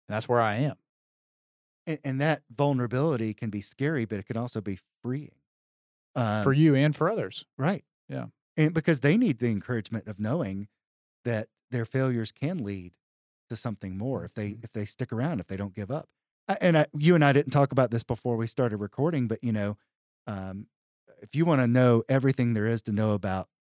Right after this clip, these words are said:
Speaker 2: vulnerability and the power that can come from it, go read anything by Brené Brown.
Speaker 1: Mm, yeah, yeah, yep. And she has a lot of great audio content out there too on, on this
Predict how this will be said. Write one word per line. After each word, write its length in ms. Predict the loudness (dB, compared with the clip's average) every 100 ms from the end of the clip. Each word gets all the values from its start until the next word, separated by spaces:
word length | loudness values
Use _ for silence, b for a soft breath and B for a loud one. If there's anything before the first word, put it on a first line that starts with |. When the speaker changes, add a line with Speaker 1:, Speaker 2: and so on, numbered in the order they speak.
| -8
Speaker 2:
vulnerability 800 | 0 0 0 -2 0 0 0 0
and 140 | -2 -4
the 60 |
power 400 | -6 -4 -2 -2
that 140 | -4 -8
can 100 | -6
come 220 | -4 -4
from 260 | -2 -2 -2
it, 140 | -4 _ _ _ _ _
go 120 | 0
read 360 | 2 4 2 0 _ _ _ _
anything 400 | 2 4 2 0
by 200 | 0 0 -2
Brené 480 | -2 -2 -2 -4 -10 -8
Brown. 300 | -6 -6 -10 _ -8
Speaker 1:
Mm, 260 | -6 -6 -10 -8
yeah, 280 | -2 -2 -2 -6
yeah, 220 | -4 -4 -4 _ -6
yep. 160 | -6 -4
And 120 | -4
she 100 | -2
has 140 | 0
a 20 |
lot 200 | 0 -2
of 60 | -4
great 280 | -6 -6 -8 -4
audio 340 | -2 -2 -6
content 400 | -10 -12 -12 -12
out 120 | -12
there 120 | -10
too 460 | -10 -8 -8 -8 -12
on, 260 | -12 -12 -12 -14
on 180 | -14 -12
this 300 | -10 -12